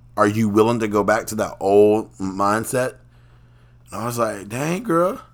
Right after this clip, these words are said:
you had to say it like that?" And I was like, "Sam, man, you rude to yourself. You're rude to yourself. Saying I have to be stuck in this place of torment.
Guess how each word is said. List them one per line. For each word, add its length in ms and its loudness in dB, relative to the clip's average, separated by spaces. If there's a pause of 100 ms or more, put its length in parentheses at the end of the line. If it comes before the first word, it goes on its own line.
(680)
you 180 -8
had 100 -12
to 60 -14
say 100 -4
it 60 0
like 180 -2
that?" 380 -4 (260)
And 80 -6
I 100 -2
was 120 -6
like, 120 -4
"Sam, 400 -4
man, 220 -4
you 100 -6
rude 480 -4 (360)
to 120 -8
yourself. 720 -6
You're 180 -2
rude 420 0
to 80 -10
yourself. 600 -14 (560)
Saying 320 -4
I 120 -4
have 180 -2
to 100 -8
be 140 -8
stuck 400 0
in 160 -8
this 180 -4
place 320 -4
of 140 -10
torment. 480 -6